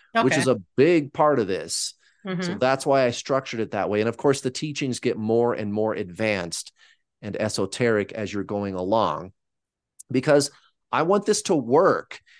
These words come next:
Speaker 1: And this is the other thing that you guys are gonna find out about me if you join my coaching program. It's not expensive. And I'm a workaholic. I want you to succeed. I'm on those calls every week. There's group coaching calls.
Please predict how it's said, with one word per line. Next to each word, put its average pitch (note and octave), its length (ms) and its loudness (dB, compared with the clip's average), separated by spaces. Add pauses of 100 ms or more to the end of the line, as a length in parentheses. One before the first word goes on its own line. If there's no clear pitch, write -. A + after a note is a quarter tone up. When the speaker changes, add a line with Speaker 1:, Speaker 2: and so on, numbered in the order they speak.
Speaker 1:
And C#3+ 180 0
this F#3+ 160 2
is F#3 120 -4
the F3+ 100 2
other F3+ 220 2
thing D3+ 200 -4
that B2+ 120 -2
you C3 140 -2
guys D3 200 0
are C#3+ 80 -4
gonna B2+ 160 -2
find C3 260 -4
out C3+ 120 0
about G#2+ 260 -2
me A2 140 -6
if G#2+ 120 -8
you G#2+ 120 -8
join A#2 260 -2
my G2+ 140 -4
coaching B2+ 360 -4
program. F#2+ 460 -2
It's G2+ 160 -6
not G2+ 200 0
expensive. B2 720 -2 (680)
And A#2 180 -4
I'm B2+ 160 0
a C3+ 80 6
workaholic. C#3 720 2
I A#2 120 -2
want B2+ 420 0
you C3 240 0
to C3+ 240 -4
succeed. B2+ 600 -4
I'm G2 200 -4
on A2+ 180 0
those C#3 180 2
calls B2 360 -2
every C3+ 280 -2
week. C3 300 -2
There's G2+ 180 -6
group B2 300 -4
coaching C3 420 -4
calls. A#2 460 2